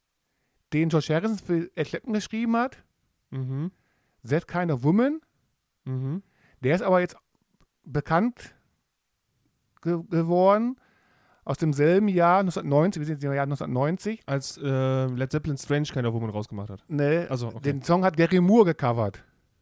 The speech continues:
Speaker 2: Aha.
Speaker 1: Gary Moore, der hängt auch ein bisschen mit Harrison zusammen. Die haben, ja, okay, man sagte immer, die waren Nachbarn. War natürlich weit entfernt alles, ne?
Speaker 2: Aber
Speaker 1: Aber
Speaker 2: woher kennt man Gary Moore?
Speaker 1: Gary Moore, äh,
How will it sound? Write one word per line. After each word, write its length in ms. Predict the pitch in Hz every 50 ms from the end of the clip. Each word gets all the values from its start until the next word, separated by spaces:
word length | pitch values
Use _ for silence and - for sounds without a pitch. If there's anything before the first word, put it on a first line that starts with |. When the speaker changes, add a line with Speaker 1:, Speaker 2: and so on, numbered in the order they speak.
| _ _ _ _ _ _ _ _ _ _
Speaker 2:
Aha. 220 | - 120 123 135 175
Speaker 1:
Gary 260 | 110 151 156 170 165
Moore, 400 | 160 156 170 196 220 233 247 269 - _ _ _ _ _ _ _ _ _ -
der 80 | 139 135
hängt 160 | 156 175 190
auch 120 | - 208
ein 60 | 220 185
bisschen 200 | - - 175 170
mit 80 | 151
Harrison 260 | 143 147 143 180 185
zusammen. 460 | - 185 175 160 175 175 190 202 180 151
Die 160 | 156 156 151
haben, 280 | 160 180 190 196 196 - _ _ _ _ _ _ _ _ _ _ _ _ _ _ _ _ _ _ _ _ _ _ _ _ _ _
ja, 140 | - 113 117
okay, 160 | 131 123 147
man 180 | 135 135 131 123
sagte 220 | 135 135 - 147
immer, 160 | 143 139 139
die 100 | 131 127
waren 160 | 120 135 131 123
Nachbarn. 600 | 135 160 185 - - - 139 120 113 104 101 - _ _ _ _ _ _
War 100 | - 113
natürlich 360 | 123 - - 139 135 - - - _ -
weit 180 | 117 127 -
entfernt 480 | 151 131 120 - - 143 156 160 143 -
alles, 260 | - 113 110 107 104
ne? 200 | 113 113 120 143
Speaker 2:
Aber 80 | 131 135
Speaker 1:
Aber 140 | 127 139 143
Speaker 2:
woher 120 | 156 160
kennt 220 | 156 - 185 156 165
man 160 | 170 165 156
Gary 240 | 151 151 156 151 147
Moore? 320 | 143 131 123 117 110 110 - _ _
Speaker 1:
Gary 240 | - 123 131 - 139
Moore, 760 | 139 139 147 160 185 214 233 240 - - 185 190 190 190 185
äh, 40 | 180